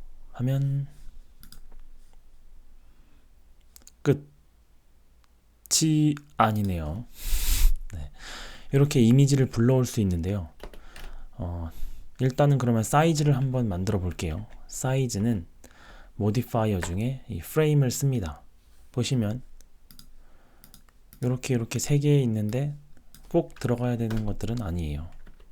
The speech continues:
일단은 위드와 하이트만 주어보도록 할게요. 음, 이백, 이백. 자, 보면은 이미지가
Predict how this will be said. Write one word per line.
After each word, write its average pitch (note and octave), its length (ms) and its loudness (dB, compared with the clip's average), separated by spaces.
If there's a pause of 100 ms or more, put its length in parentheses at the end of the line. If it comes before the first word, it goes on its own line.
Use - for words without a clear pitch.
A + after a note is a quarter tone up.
(200)
일단은 A#2 600 -4 (240)
위드와 G#2 400 0
하이트만 A2 720 -4
주어보도록 G2+ 580 0
할게요. F#2 340 -6 (1600)
음, G#2 720 -4 (1040)
이백, A2 460 -2 (840)
이백. F2 360 -8 (2000)
자, A2 120 -6
보면은 A2 500 2
이미지가 B2 840 6